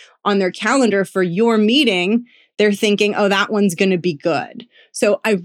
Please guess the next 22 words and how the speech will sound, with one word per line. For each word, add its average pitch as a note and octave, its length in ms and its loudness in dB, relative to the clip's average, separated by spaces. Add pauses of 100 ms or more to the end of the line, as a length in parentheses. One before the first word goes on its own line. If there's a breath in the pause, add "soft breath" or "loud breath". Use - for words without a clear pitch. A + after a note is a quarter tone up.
(120)
really E4 320 4
want C#4 360 2
you C#4+ 120 2
to A#3 80 2
think C#4+ 320 0
about F#3 300 -2
this, - 260 -10
that - 200 -4
that G#3+ 380 -2
clean, D#4 640 2
crisp, - 640 -4
simple, A#3+ 540 0
captivating A3 840 -2
communication G3 800 -2
that F3+ 160 -10
you G3 400 0
become F#3 560 -4 (400 soft breath)
so B3+ 460 0
strong A3+ 640 0
at E3+ 280 -2
in G#3 280 2
meetings, C#4+ 640 -2